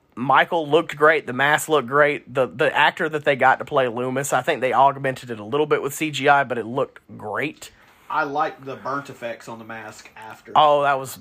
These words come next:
Speaker 1: that was
Speaker 2: That was,
Speaker 1: great.
Speaker 2: that was top notch.
Speaker 1: Um, I'm glad that they addressed Ray's death, which was, uh, Laurie's, uh, son-in-law. I'm glad that they addressed his death.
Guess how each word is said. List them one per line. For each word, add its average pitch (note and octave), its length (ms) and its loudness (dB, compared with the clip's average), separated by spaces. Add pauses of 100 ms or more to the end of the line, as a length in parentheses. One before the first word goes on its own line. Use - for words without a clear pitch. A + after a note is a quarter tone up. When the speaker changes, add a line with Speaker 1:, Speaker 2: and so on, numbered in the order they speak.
Speaker 1:
that A2+ 200 2
was A2 100 -6
Speaker 2:
That C3+ 100 -4
was, A2+ 80 -4
Speaker 1:
great. A2 220 -2
Speaker 2:
that D3+ 200 -2
was - 120 -18
top - 220 -12
notch. - 440 -20 (180)
Speaker 1:
Um, E3 300 4
I'm E3+ 160 2
glad F3 340 2
that F#3+ 120 -12
they D#3+ 160 2
addressed C#3 640 0
Ray's B2+ 500 -4
death, D3 480 0 (320)
which C3+ 240 -6
was, A#2 160 -8
uh, G#2+ 260 0
Laurie's, B2+ 800 -4
uh, G#2+ 160 -2
son-in-law. D3 640 0 (120)
I'm A#2+ 100 -12
glad C3 300 2
that G2+ 120 -8
they B2+ 120 0
addressed B2 440 -2
his B2+ 220 -10
death. B2 380 -4